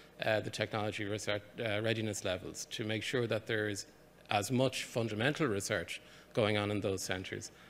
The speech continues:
as there is, uh, applied. And, and truthfully, there is. Uh, we need to understand their portfolio better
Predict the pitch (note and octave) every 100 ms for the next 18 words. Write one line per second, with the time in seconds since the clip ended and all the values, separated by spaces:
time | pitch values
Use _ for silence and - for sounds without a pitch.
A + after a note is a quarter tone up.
0 | - G#2+ - - G2+ G2 G2 F#2 F2+ -
1 | - G#2 F#2+ - G2 A2 G2 F2+ G2+ B2
2 | C#3 C3 - D3 D#3+ C#3+ C3+ A2+ A2 C#3+
3 | D#3 D#3 D3 - - - - - A2 G#2+
4 | G#2 G#2+ A2 A#2 C3 A#2+ G#2+ - A#2 B2
5 | B2 A2+ A2+ G#2+ - A#2 G#2 A#2 G#2+ G#2
6 | F#2+ A#2 A2 G2